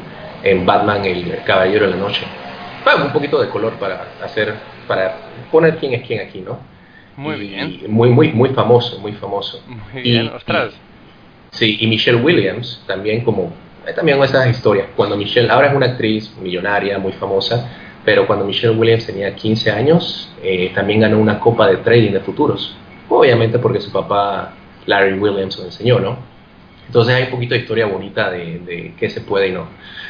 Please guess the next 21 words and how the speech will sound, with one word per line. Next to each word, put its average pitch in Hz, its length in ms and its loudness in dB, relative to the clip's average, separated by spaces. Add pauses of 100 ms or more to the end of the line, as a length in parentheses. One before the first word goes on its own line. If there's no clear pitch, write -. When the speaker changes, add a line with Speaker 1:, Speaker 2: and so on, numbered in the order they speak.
(120)
Speaker 1:
El 113 100 -4
I 135 260 4
really 139 340 -2
trade 120 160 0
dot 107 160 -2
com 104 180 -4
sería 98 220 -4
un 98 80 -4
buen 98 240 -2
website, 123 460 -2 (380)
eh, 87 220 -4
para 90 160 -2
empezar. 85 500 -4
Lo 110 120 4
otro 185 500 2
que 135 100 2
pasa, 123 600 2 (400)
y 104 80 -4
esto - 160 -6
es 127 140 0
algo 123 360 2